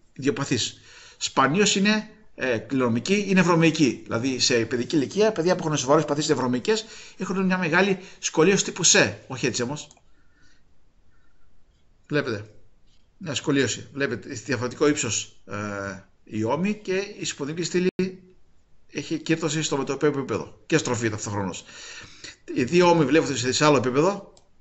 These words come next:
άλλο ένας, άλλο άλλος. Ε, βλέπετε, έχουμε συμμετρία στην όψη. Βλέπετε και στις πτυχές εδώ της, ε, ε, της μέσης, ασυμμετρία.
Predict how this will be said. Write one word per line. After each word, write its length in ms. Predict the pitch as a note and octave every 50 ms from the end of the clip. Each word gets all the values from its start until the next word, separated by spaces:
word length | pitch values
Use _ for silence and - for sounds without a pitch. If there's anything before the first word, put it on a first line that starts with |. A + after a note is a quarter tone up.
| - _ -
άλλο 260 | A#2+ B2+ B2 A2+ B2
ένας, 360 | A#2+ A#2 G#2+ G#2 - - - - _ _ _
άλλο 300 | - A#2 A#2 A2 G2+ G2
άλλος. 340 | A2 C3 E3 G3+ F#3+ - - - - - - - - - -
Ε, 120 | - B2
βλέπετε, 280 | A#2+ C3+ C#3+ C#3+ C#3 D#3
έχουμε 240 | D#3+ D#3+ E3 D3+ C3
συμμετρία 480 | - - B2+ B2 - D#3 D#3+ D3 A#2+
στην 180 | - - G#2+ A2+
όψη. 420 | A#2 A2+ - - G3 G#3 G3+ - - - _ _ _ _ _
Βλέπετε 260 | - - B2+ A2+ - C3
και 120 | - -
στις 200 | - - - -
πτυχές 280 | - B2+ A#2 D3 D3+ C#3
εδώ 160 | C#3 C#3 C3+
της, 340 | - B2 A2 - - - -
ε, 440 | F#2+ F#2+ G2 F#2+ F#2+ F#2+ G2 - - - _ - -
ε, 140 | - F#2 E2
της 160 | - - -
μέσης, 360 | A#2+ C3 C3+ A2 - - -
ασυμμετρία. 580 | A#2 A2+ - C3 C3 A#2+ - B2+ A#2+ G2+ E2+ -